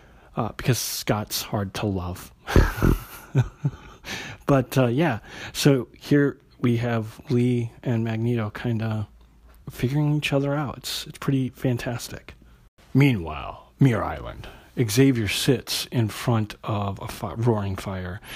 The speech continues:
and Gabby approaches him. She's rubbing his shoulders. His, he's super tense. The stress is getting to him, obviously, of the situation. And he still has no more answers than he had before.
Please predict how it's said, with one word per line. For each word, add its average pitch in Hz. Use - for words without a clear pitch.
and 143
Gabby 131
approaches 113
him. 107
She's -
rubbing 113
his 101
shoulders. 104
His, -
he's 120
super -
tense. -
The 131
stress 131
is 104
getting 107
to 101
him, 101
obviously, 101
of 117
the 113
situation. 120
And 139
he 127
still -
has 113
no 127
more 117
answers 113
than 110
he 107
had 104
before. 104